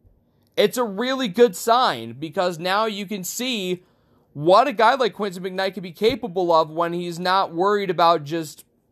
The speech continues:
facilitating the offense and being a defensive stalwart. Now he can produce offensively and score the ball really well. He was the X factor for the Pirates in this victory.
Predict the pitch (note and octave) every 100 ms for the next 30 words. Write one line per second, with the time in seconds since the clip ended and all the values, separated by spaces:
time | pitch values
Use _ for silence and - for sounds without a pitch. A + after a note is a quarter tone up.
0 | _ _ _ - F3 A3 A3 A3+ A#3 G3+
1 | G3 F#3 F#3+ G3+ F3 D#3+ D3 F#3 G3 E3+
2 | D#3 F3 D3+ D3 - F3 G3 C#3+ A2+ D#2
3 | B2+ D#3 A3+ G3+ D3+ F3+ E3 C#3+ _ _
4 | _ - F#3+ D3 A3 A3 F3 A#3 G#3 C3+
5 | C3+ A#2 A2+ G2 G2 _ _ _ C3+ D3
6 | - - A#3+ G#3 F3 G3+ A3 F3+ F#3 G3
7 | G3 A#3 B2+ A#2+ _ _ _ _ _ _
8 | - A3 C#4+ A#3+ A3+ B3 - F#3 C3 -
9 | A#2+ A2 - D#3 C#3+ F3 D#3+ C#3 D3 C3+
10 | C3 C3+ A2+ A2 E2+ G2+